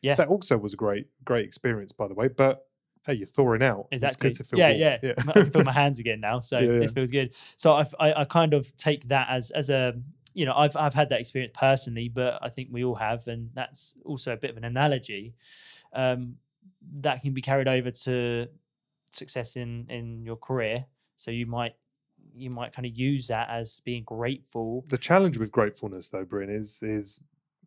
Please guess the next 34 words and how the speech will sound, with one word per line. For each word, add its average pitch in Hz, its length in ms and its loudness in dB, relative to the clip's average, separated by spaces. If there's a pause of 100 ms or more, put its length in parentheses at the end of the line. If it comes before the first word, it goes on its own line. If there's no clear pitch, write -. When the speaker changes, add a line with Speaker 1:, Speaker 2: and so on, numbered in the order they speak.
(680)
Speaker 2:
keeping 135 300 -4
at 110 140 -4
it. 98 140 -12 (440)
Speaker 1:
Yeah. 110 140 -2 (260)
Speaker 2:
Do 127 80 -8
you 139 60 4
know 151 80 8
what 151 60 8
I 147 40 6
mean? 156 140 2
Because 143 280 2
it 147 80 -6
Speaker 1:
Definitely. 123 340 -2 (140)
It's - 100 -8
easy 143 280 0
to 135 280 -2
overlook 127 340 0
Speaker 2:
because 143 180 4
I've 180 140 8
Speaker 1:
and 120 40 -4
Speaker 2:
done 123 180 6
things 120 180 0 (100)
Speaker 1:
forget. 113 60 2
Speaker 2:
like 107 160 4
that 107 180 0
too. 113 260 0
I've, 143 220 4 (220)
I've 127 220 2
gone 123 200 2
through 120 360 0 (220)
periods 117 880 0
of 113 480 0 (840)
being 123 220 -2
fairly 135 1200 2